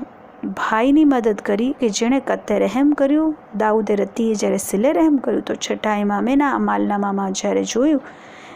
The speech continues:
ત્યારે કહ્યું કે હું તારા આ સિલે રહેમીથી ખૂબ ખુશ થયો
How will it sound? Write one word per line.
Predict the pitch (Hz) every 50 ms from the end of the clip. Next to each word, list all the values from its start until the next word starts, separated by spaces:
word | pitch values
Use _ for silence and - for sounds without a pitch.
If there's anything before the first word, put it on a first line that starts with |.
| - -
ત્યારે | - 254 269 294 320
કહ્યું | 320 - 302 311 330
કે | 302 - 320
હું | 285 - - -
તારા | 320 302 196 202 - 427
આ | - 269 269 285
સિલે | - - - 233 220 208
રહેમીથી | 208 214 208 208 214 233 247 - 320 330
ખૂબ | - - - 349 339 - -
ખુશ | - - 247 - -
થયો | - - 220 208 202 202